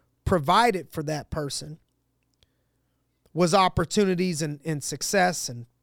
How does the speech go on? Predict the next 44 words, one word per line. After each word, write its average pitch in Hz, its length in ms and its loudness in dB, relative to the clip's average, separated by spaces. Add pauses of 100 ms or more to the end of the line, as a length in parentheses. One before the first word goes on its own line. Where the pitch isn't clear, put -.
(560)
their 143 100 -4
bills 180 380 4
being 180 260 0
paid 185 340 -2
and 143 220 -10 (340)
all 202 200 6
those 180 200 2
other 175 200 2
things. 160 360 0
And, 147 160 -10 (240)
and - 80 -4
so - 140 4
I 185 100 6
think 214 260 2
what 202 220 4
we 202 120 2
gotta 190 260 4
do 202 220 4
is 170 120 4
we 180 120 -4
gotta 175 220 2
appreciate 202 680 0
the 180 140 2
opportunity 175 680 0
that 156 200 0
we 160 140 -2
have 151 440 -2 (300)
to 196 180 2
grind. 143 460 -2 (1900)
If, 185 240 4
if 190 200 0
there's 175 180 2
something 220 340 4
in 190 80 6
front 208 300 4
of 202 40 4
you 196 120 4
right 185 240 4
now 190 220 2
and 175 100 0
you're 185 80 4
pushing 185 400 2
to 175 80 2
do, 175 160 -2